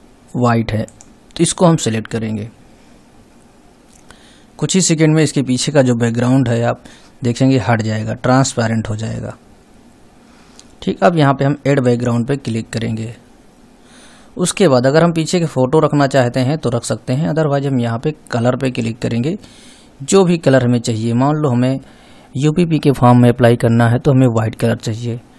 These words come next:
अगर आप वाइट रखना चाहते हैं तो वाइट रखिए, सीधे डन पे क्लिक करिए और डाउनलोड कर दीजिए।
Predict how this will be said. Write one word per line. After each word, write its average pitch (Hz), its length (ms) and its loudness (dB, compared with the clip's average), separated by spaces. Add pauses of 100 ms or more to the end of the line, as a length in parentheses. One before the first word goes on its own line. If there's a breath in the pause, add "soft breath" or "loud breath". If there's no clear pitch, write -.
(260 loud breath)
अगर 156 220 4
आप 147 180 6
वाइट 117 260 2
रखना 127 240 2
चाहते 131 360 0
हैं 156 100 -2
तो 123 140 0
वाइट 113 240 -4
रखिए, 151 300 0
सीधे 160 280 0
डन 127 320 0
पे 135 100 -2
क्लिक 123 280 -6
करिए 135 260 0
और 170 200 0
डाउनलोड 110 420 0
कर 110 180 -8
दीजिए। 110 400 -8